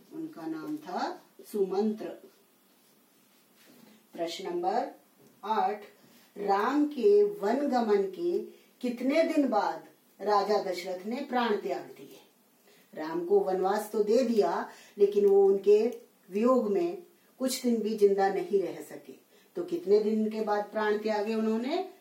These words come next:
छठे दिन। छठे दिन उन्होंने प्राण त्याग दिए। भरत को राजा दशरथ की मृत्यु की खबर किसने दी? किसने बताया कि राजा दशरथ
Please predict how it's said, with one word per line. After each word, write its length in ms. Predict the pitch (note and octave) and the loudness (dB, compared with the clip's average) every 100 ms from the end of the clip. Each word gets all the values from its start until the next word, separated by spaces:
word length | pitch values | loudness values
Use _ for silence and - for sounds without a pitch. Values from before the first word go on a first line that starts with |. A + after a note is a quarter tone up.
| _ | _
छठे 440 | - A#3 B3 A3 F#3 | -4 -4 0 2 0
दिन। 220 | - - - _ _ _ _ _ _ _ _ - _ _ _ _ _ _ _ | -2 -12 -20 _ _ _ _ _ _ _ _ -20 _ _ _ _ _ _ _
छठे 360 | - G3+ G3+ G3 | -6 -4 0 0
दिन 220 | F3+ F3 | 2 0
उन्होंने 440 | E3+ - F3+ E4 G4 - - | -2 -2 -2 0 -2 -4 -10
प्राण 280 | A3+ G#3 F#3+ | -2 0 2
त्याग 280 | F#3 F3 D3+ | 2 -2 -4
दिए। 320 | C#3+ C#3+ - - _ _ _ _ _ _ _ _ _ _ _ _ _ _ _ _ | -12 -16 -18 -20 _ _ _ _ _ _ _ _ _ _ _ _ _ _ _ _
भरत 480 | F#3+ G#3+ B3 D4+ - | -10 -2 0 0 -4
को 160 | C#4 C4+ | 0 2
राजा 360 | A#3+ F#3+ G3+ G3+ | 4 2 0 -2
दशरथ 480 | F#3+ F#3 C4 D4 | -2 -4 0 0
की 460 | - G#3 F3 - - _ G#3+ | -2 -8 -8 -10 -18 _ -2
मृत्यु 460 | G#3+ A#3+ - D4 | 0 0 -2 -4
की 140 | C#4 B3 | -4 -4
खबर 460 | A#3+ G3 G#3+ B3+ - - _ | -2 0 0 0 -6 -16 _
किसने 380 | D#4 B3+ C4 A3+ | -4 -2 0 0
दी? 260 | - - - _ _ _ | 0 -6 -18 _ _ _
किसने 320 | A#3+ - C#4 | -6 -4 -4
बताया 440 | C4 A#3+ A3 G#3+ A3 | -4 -2 0 0 -2
कि 180 | A#3 A3 | -2 0
राजा 260 | G3 G3 | 2 0
दशरथ 640 | F#3+ F#3 G3 B3 D4+ D#4 | 0 -4 -4 -6 -4 -6